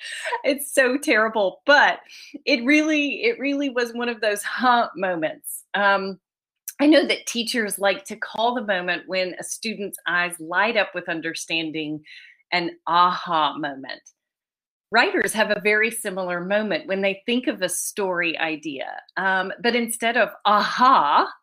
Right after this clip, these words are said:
I understand," it's more like, "Huh, I wonder." And I like to say that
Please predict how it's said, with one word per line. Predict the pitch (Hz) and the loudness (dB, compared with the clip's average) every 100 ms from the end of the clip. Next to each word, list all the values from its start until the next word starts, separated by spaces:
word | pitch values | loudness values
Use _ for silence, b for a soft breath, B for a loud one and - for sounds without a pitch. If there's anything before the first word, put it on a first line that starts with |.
| - | 0
I | 202 | 2
understand," | 208 208 196 180 - 240 240 156 160 - | 2 0 -2 -4 -8 -6 -4 -4 -6 -8
it's | 208 - | -10 -6
more | 240 254 | -4 -2
like, | 262 240 220 - - b b b b _ | 0 0 -2 -6 -14 b b b b _
"Huh, | - - 320 403 - - - _ _ _ _ - | -16 -8 -2 0 0 -4 -18 _ _ _ _ -6
I | 254 | -4
wonder." | 254 196 202 190 165 - - - _ _ _ _ - | -4 -2 -2 -2 -6 -8 -14 -18 _ _ _ _ -2
And | 220 240 240 240 - | 2 4 2 0 2
I | 262 | 4
like | 381 302 | 4 2
to | 302 | -2
say | 302 240 | 2 2
that | 220 | 2